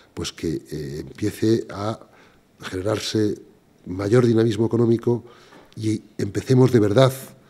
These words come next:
a salir de la crisis, que es cuando se empieza a crear empleo. Pero hacer una valoración en medio de una legislatura, <clears throat> y sobre todo en una legislatura tan complicada,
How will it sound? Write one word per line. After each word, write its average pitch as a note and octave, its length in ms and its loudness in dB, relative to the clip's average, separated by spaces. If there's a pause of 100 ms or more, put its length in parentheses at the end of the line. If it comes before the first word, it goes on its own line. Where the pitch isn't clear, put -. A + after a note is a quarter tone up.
(260)
a F#2 100 -8
salir G#2+ 300 0
de G#2+ 80 4
la G#2+ 120 2
crisis, A2 360 -4
que - 140 -2
es G#2+ 80 -4
cuando A2 460 0 (440)
se - 160 -8
empieza A2+ 360 0
a - 60 0
crear G2+ 280 -2
empleo. D#2+ 480 -8 (420)
Pero A2+ 240 0 (320)
hacer D3 300 4
una D3+ 160 4
valoración G#2+ 560 -2 (760)
en G2+ 180 -4
medio C3 260 6
de B2+ 60 2
una B2 120 6
legislatura, A2 760 0 (160)
<clears throat> - 1300 -2
y D3 60 -6
sobre A2+ 220 2
todo C3 380 8
en A2 100 -4
una B2 160 6
legislatura A2+ 720 0
tan G2+ 220 0
complicada, A#2+ 800 0